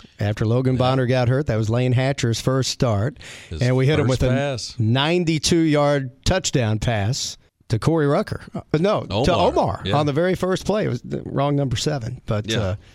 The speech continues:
Speaker 1: to Omar. Ninety-two yard score, and we ended up winning that one fifty to forty-three.
Speaker 2: Been some fun ones down there, and I hope Saturday's another one.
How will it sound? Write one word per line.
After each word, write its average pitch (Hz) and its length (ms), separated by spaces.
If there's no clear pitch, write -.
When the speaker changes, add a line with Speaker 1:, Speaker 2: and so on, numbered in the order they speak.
Speaker 1:
to 117 220
Omar. 147 420
Ninety-two 156 720
yard 135 340
score, 147 320
and 120 80
we 120 120
ended 123 180
up 123 180
winning 131 260
that 131 200
one 113 160
fifty - 540
to 110 80
forty-three. 123 1000
Speaker 2:
Been 120 140
some 139 160
fun 143 280
ones 113 220
down 101 260
there, 98 140
and 92 100
I 92 40
hope 101 240
Saturday's 107 560
another 80 260
one. 69 140